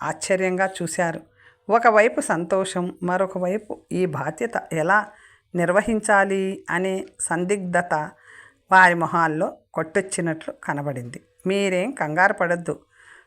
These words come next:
రెండు నెలల్లో మీకు అన్నీ తెలుస్తాయి. ఆ, చెప్పడం మర్చిపోయాను,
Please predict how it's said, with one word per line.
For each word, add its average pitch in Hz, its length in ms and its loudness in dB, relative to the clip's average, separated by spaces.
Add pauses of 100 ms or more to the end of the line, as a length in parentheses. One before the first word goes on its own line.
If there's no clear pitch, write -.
(100)
రెండు 233 280 4
నెలల్లో 220 680 4
మీకు 185 240 0
అన్నీ 190 340 -2
తెలుస్తాయి. 160 540 -4 (540)
ఆ, 160 360 2 (180)
చెప్పడం 190 400 2
మర్చిపోయాను, 170 840 -2